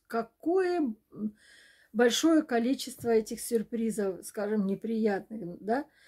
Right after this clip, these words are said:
но только благодаря людям я до сих пор стою на своих ногах, да. Так что цените,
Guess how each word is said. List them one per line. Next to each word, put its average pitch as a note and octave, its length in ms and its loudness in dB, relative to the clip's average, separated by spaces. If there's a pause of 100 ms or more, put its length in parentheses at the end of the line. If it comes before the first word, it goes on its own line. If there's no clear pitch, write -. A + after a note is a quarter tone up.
(180)
но A3 140 -2
только D#4 320 -2
благодаря G#3+ 580 2
людям A3 600 0
я G#3 240 -2
до F#3+ 120 -8
сих G3 220 -8
пор B3+ 180 -4
стою G3+ 340 -4
на G#3+ 100 -2
своих F#3+ 380 -6
ногах, F3+ 380 -10 (100)
да. A#3+ 220 -8 (1160)
Так C4 140 0
что B3 340 0 (280)
цените, B3+ 720 0